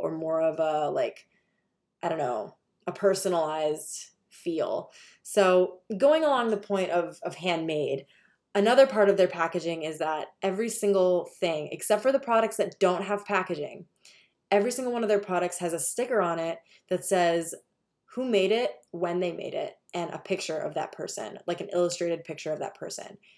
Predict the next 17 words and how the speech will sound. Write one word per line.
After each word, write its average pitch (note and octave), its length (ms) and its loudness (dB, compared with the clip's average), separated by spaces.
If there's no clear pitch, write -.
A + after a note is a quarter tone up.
This G#3 560 0
gives G3+ 300 6
the G3 100 4
brand E3+ 480 -2
a E3+ 80 -2
really E3 720 -4
personable F3+ 600 0
touch. - 540 -2
Like, E3+ 160 0
when F#3 140 2
you G3 320 4
ho-, F#3 280 -4
are E3 140 -4
holding F3+ 320 -2
a F3+ 60 -4
product, F3+ 460 -4
you, E3 260 -6